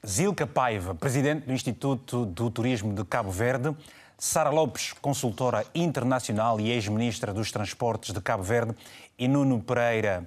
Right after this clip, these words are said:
P C A da Best Fly. Em estúdios tenho o Sidney Rodrigues, que é mestrando em operações de transporte aéreo. Portanto, começa aqui, como disse há pouco, em direto, de Lisboa para o mundo todo, mais uma edição do Tem a Palavra. E vamos até Luanda, onde está o Nuno Pereira, que é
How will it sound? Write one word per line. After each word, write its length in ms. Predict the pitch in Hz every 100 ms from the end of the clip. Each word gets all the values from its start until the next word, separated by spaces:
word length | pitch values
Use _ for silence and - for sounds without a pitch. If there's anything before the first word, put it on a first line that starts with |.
| -
P 120 | 135
C 200 | - 117
A 160 | 113
da 280 | 107 110 113 -
Best 380 | 104 139 120
Fly. 360 | - 107 87 80 - - - - -
Em 60 |
estúdios 440 | 165 185 160 139 -
tenho 400 | 151 147 139 139
o 140 | 131
Sidney 380 | 123 - 131 123
Rodrigues, 520 | 117 107 131 120 - - - - - -
que 120 | 127
é 120 | 123
mestrando 680 | 127 120 - 135 127 113 104
em 140 | 113
operações 640 | 113 113 107 - 123 113 90
de 120 | 107
transporte 560 | 113 110 - 117 110
aéreo. 440 | 101 107 107 98 87 - - -
Portanto, 400 | - 165 160 - - - -
começa 340 | 143 190 156
aqui, 280 | - 117 82 - - _ _ _ _ -
como 160 | 113 110
disse 200 | 131 139
há 40 |
pouco, 300 | 151 151 - - - - -
em 160 | 147 165
direto, 500 | 147 135 104 - - _ -
de 120 | 104
Lisboa 380 | 135 120 107 160
para 140 | 127 143
o 40 |
mundo 280 | 143 156 120
todo, 340 | 135 135 143 -
mais 400 | 120 139 151 117
uma 120 | 135
edição 380 | 117 - - 131
do 80 | 113
Tem 140 | 123
a 60 | 107
Palavra. 340 | 104 87 104
E 40 |
vamos 280 | 120 160 160
até 260 | 147 151 143
Luanda, 440 | 127 117 139 160
onde 160 | 139 120
está 340 | - 127 117
o 80 | 107
Nuno 200 | 110 107
Pereira, 340 | 107 107 143
que 160 | 123 -
é 200 | 120 110